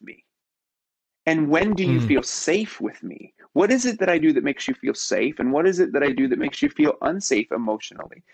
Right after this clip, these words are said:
Speaker 1: Because even
Speaker 2: Yeah.
Speaker 1: having those conversations, now you're starting to go, "Okay, but you have to listen." This is James one nineteen. "Be quick to listen, slow to speak, and slow to become angry, because human anger does not accomplish God's righteousness."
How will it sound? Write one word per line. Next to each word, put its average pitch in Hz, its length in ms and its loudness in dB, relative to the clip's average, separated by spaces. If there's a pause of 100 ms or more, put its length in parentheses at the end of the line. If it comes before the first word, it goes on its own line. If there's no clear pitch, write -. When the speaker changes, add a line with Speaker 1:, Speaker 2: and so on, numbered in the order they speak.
(200)
Speaker 1:
Because 175 420 0 (420)
even 190 220 2
Speaker 2:
Yeah. 180 60 -2
Speaker 1:
having 151 220 0
those 226 200 2
conversations, 139 800 -2
now 147 160 -2
you're 190 160 -2
starting 147 360 -4
to 139 60 -2
go, 131 360 0
"Okay, 156 240 -4 (160)
but 160 100 -2
you 175 60 -4
have 214 160 -2
to 139 100 0
listen." 139 380 0
This 143 100 -8
is 135 60 -16
James 139 340 0
one 127 160 0
nineteen. 110 580 -2 (440)
"Be - 120 0
quick - 340 -2
to 147 120 4
listen, 127 500 2 (260)
slow 123 580 2
to 135 80 2
speak, - 540 -4 (260)
and 113 200 -2
slow 123 640 2
to 131 60 2
become 120 360 -2
angry, 117 380 0
because 104 300 -4
human 135 400 -2
anger 123 260 0
does 101 160 -4
not 113 140 0
accomplish 107 420 -4
God's 107 280 -2
righteousness." 165 680 -4